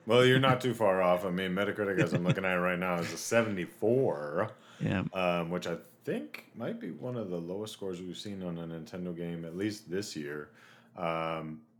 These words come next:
Speaker 1: and the user score of four point two. But, I mean, again, we've kinda g-,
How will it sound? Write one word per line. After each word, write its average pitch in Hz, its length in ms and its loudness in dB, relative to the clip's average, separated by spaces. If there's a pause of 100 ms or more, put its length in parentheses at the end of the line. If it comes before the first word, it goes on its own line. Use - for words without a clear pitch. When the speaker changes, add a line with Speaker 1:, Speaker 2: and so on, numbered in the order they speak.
(240)
Speaker 1:
and 87 160 -8
the 85 60 -6
user 87 340 -6
score 80 280 -6
of 78 80 -10
four 87 180 -4
point 78 260 -10
two. 85 240 -6
But, 73 260 -10
I - 60 -12
mean, 82 480 -10
again, 82 320 -8
we've 82 200 -8
kinda 87 400 0 (500)
g-, 95 260 2